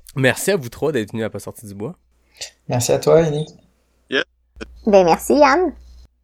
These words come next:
Speaker 1: Merci. Marianne, on te souhaite une bonne course. Puis on s'en reparle vraiment très bientôt parce que on trouvera le meilleur moment post-course, mais on va réussir à, à, à s'accrocher puis jaser. Comme je l'ai fait l'année passée avec Elliot,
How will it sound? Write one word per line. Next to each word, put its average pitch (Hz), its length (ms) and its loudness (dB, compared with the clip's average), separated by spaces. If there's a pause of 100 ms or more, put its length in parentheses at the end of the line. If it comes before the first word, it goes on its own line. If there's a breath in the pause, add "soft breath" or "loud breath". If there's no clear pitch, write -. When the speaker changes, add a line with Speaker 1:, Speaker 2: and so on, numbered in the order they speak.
(100)
Speaker 1:
Merci. - 340 -12
Marianne, 117 280 0
on 110 80 2
te 107 60 -8
souhaite 117 160 -6
une 117 120 0
bonne 107 220 2
course. - 560 -4
Puis - 100 -8
on 104 60 -4
s'en 110 120 -2
reparle 117 320 2
vraiment 123 320 4
très 135 220 0
bientôt 127 400 2
parce 127 220 -2
que 110 180 2 (500 loud breath)
on 120 120 2
trouvera 131 540 4
le 120 140 4
meilleur 117 280 4
moment 117 380 0 (100)
post-course, - 680 0
mais 101 500 2 (360 loud breath)
on 107 80 -6
va 104 80 2
réussir 101 380 0
à, 98 80 2
à, - 180 -8 (160)
à - 40 -16
s'accrocher 113 640 -2
puis 107 180 -12
jaser. 101 480 -2
Comme 120 160 -2
je 117 80 -2
l'ai 113 80 4
fait 123 120 -2
l'année 107 200 2
passée 104 400 0
avec 107 240 0
Elliot, 107 260 0